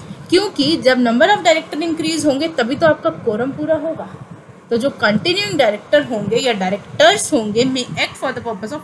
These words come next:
increasing the number of director, यानी कि वो काम करेंगे डायरेक्टर्स को इंक्रीज करने के लिए, ताकि डायरेक्टर्स पूरे हों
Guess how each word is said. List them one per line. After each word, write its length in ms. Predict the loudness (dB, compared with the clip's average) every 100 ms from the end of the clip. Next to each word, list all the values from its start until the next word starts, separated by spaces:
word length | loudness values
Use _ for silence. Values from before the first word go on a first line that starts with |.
| -2
increasing 600 | -2 0 0 2 2 0
the 140 | 0 0
number 280 | 2 2
of 100 | 0
director, 560 | -4 -8 -12 -16 -16 -8
यानी 200 | -8 -6
कि 120 | -8
वो 220 | -4 -4
काम 320 | 0 2 4 2
करेंगे 440 | 2 2 0 -2 -4 -18 -14 -4
डायरेक्टर्स 600 | -2 -2 -4 -6 -4 -6
को 240 | -8 -6
इंक्रीज 460 | -2 -2 -2 -4 -4
करने 220 | -8 -8 -10
के 140 | -12
लिए, 100 | -8
ताकि 300 | -6 -6 -4
डायरेक्टर्स 600 | -4 -4 -6 -4 -2 -2
पूरे 320 | -4 0 2
हों 280 | 2 0 -2